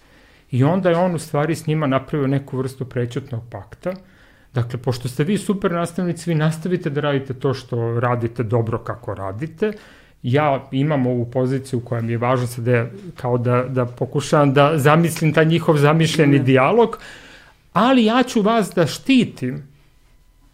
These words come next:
Speaker 1: jer ću koristiti sada ovu moju političku poziciju da ja štitim školu da biste vi kao nastavnici mogli da radite. I kad pričate sa ljudima u toj školi, vi vidite da nastavnici nisu srećni što je njima došao politički direktor,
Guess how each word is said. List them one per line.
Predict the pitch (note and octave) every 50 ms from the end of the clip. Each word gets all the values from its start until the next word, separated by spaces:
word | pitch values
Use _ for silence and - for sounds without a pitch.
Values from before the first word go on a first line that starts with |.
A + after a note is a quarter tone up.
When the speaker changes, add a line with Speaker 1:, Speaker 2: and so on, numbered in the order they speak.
| _ _ _ _ _
Speaker 1:
jer | D#3+ C3+ C3 A#2+
ću | - - -
koristiti | - D#3+ D#3+ G#3 A#3 A3 - B3+ - - A3
sada | G3 - G#3 G#3 G#3+ F#3 G3
ovu | G3 G3 G3 G3
moju | F#3+ G3 G3 F#3+ F#3+ F#3+
političku | - E3+ E3 F3+ F3 F3+ - - - - D#3+
poziciju | - - E3 F3 F#3 F#3+ F#3 F#3 - C#3+
da | D3 E3+
ja | F3 E3
štitim | - - - - B3+ C4 B3 B3+ - G3+ F3 D#3
školu | D#3+ - - G3+ G3 G3 G3 F#3+ F#3
da | D#3 E3+ E3
biste | D#3+ E3 D#3+ - - E3+
vi | D#3+ G3 G3 F#3 F#3+
kao | - E3
nastavnici | D#3+ D#3+ D#3+ E3 E3 - F3 E3 E3 D#3+ E3 - D#3+
mogli | D#3 D#3 D#3 D#3+
da | C#3+ D#3
radite. | C#3+ C#3+ C3 A#2+ A#2 - B2+
I | A#2 -
kad | C3+ B2
pričate | - - G#3 B3 B3 B3 G#3+ G3 - F3
sa | D#3+ - F#3
ljudima | E3+ F3+ F#3+ F#3 F3 E3+ E3
u |
toj | E3 - F3 E3
školi, | - - - F3+ F3 F3 E3+
vi | E3 E3+
vidite | E3 G3 G3 F#3+ F#3 F#3+ - E3
da | D3 D#3
nastavnici | D3+ F3 G3 F#3+ F#3+ - G3+ G3 F3+ - - A3
nisu | B3 D#4+ D4+ B3+ - A3+
srećni | - - - G3+ G3+ G3 - - E3+
što | D3+ - - D#3
je | D#3
njima | E3 E3+ E3+ D#3 C#3+
došao | B2+ D3+ D#3 D3+ - - C#3
politički | - - B2+ C3 C#3 C3+ - C#3+ - - - A2
direktor, | G#2 G#2+ G#2 B2 C3+ - - - G#3